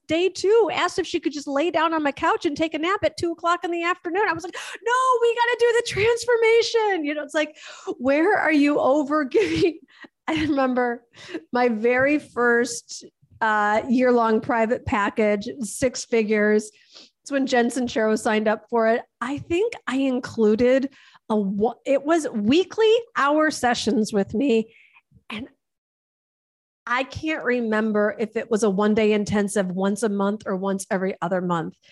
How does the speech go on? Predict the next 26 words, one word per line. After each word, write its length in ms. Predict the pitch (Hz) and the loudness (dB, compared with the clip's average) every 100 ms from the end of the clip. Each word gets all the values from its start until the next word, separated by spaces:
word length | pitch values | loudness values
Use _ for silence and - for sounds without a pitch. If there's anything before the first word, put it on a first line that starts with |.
| - - - | -20 -16 -8
And 140 | 233 - | -4 -4
I 140 | - 247 | -2 0
remember 420 | 285 285 277 269 | 2 2 2 2
at 120 | 254 | 2
the 120 | 254 | 0
end, 260 | 233 247 240 | 0 0 0
she, 140 | 233 | 0
like, 260 | 262 240 233 | -2 -2 -2
she 120 | - | -4
had 60 | 247 | -4
so 220 | - 269 | 0 0
many 160 | 294 285 | 2 -2
stacked 400 | - 285 262 262 | -2 -2 0 0
up. 160 | 269 | -2
She 180 | 285 392 | 2 4
was 300 | 392 427 - | 4 2 0
like, 220 | 285 277 | -2 0
"Can 200 | - 453 | 2 2
I 140 | 302 370 | 2 0
give 320 | - 277 262 | 0 -4 -2
'em 140 | 294 | -4
away?" 400 | 294 277 294 302 | -4 -2 -2 -2
Like, 240 | 320 262 254 | -2 -6 -6
it 140 | 311 | -4
was 240 | 302 302 233 | -2 -2 -4
just 580 | - 285 277 - - | 0 0 0 -6 -16